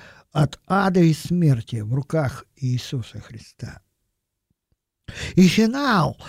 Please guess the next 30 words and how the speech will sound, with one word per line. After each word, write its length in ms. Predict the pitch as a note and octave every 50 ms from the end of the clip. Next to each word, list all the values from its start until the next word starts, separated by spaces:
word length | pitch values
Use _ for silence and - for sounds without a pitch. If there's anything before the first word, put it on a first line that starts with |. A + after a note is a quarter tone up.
| - - _
книги 340 | - G3 A#3 A3+ G3 D#3 E3+
Откровения 640 | E3+ E3+ - - F#3 G3 G#3 G3+ F3+ D#3 D3+ D3 C3+
все 160 | - - G3+
еще 180 | F#3 - F3+
остается 540 | E3 - - F#3+ G3 G3 F3+ D#3+ - - E3+
открытым. 540 | E3 E3 _ - - A#3 A3+ F#3+ - - - _ _ _ _ _ _ _ _ _ _ _ _ _ _ _ _ _ _ _ _ _ _ _ _ _ _ _ _ _ _ _ _ _ _ _ -
И 100 | D3+ D#3+
что 260 | - - - D#4 D#4
бы 140 | C#4 C#4 C#4+
это 180 | C#4 C#4 A#3+ A3+
ни 180 | G#3+ A3 G#3
значило 600 | F#3 D3 D#3 G#3 A3+ B3+ A#3+ - - G3+ F#3 F3 D3+
для 260 | C#3+ D3+ E3+ E3+ E3+
нас, 420 | F3+ F#3+ G3 F#3 - - - - - - - - - -
может 200 | D3+ E3 C#3 D3
быть, 100 | D3 -
в 40 | -
каком-то 360 | F3+ E3 D#3+ F3 D#3+ - C3+
конкретном 720 | - - C#3+ D3+ C#3 - G3 A#3 B3+ A3+ G#3+ D#3 C#3+ B2+
воплощении, 800 | B2 C3 - - B2+ C3 - - - - C3+ G#2 - - - A#2
ведь 180 | A#2 B2 A#2+ -
иногда 400 | C3 C#3+ D3 D3 D3 E3 G3+ G#3
многие 420 | E3 D#3+ F#3+ A#3+ B3 G3 F3 D3
говорят, 480 | C3 C3 D3 D#3 D#3 D#3 C#3+ B2 - - - - - - - - -
а, 280 | B2 C#3+ C#3+ C3+ B2+
«Жизнь 300 | A#2+ C#3 F3 F#3 D#3 C3+
на 100 | D3 D3
земле 500 | B2 D3 D3+ D3+ D#3+ F3 G3+ A#3 A#3 G#3
в 100 | C3+ B2+
некоторых 580 | D#3+ G#3+ G#3+ F#3+ - F3+ D#3+ C#3 - - -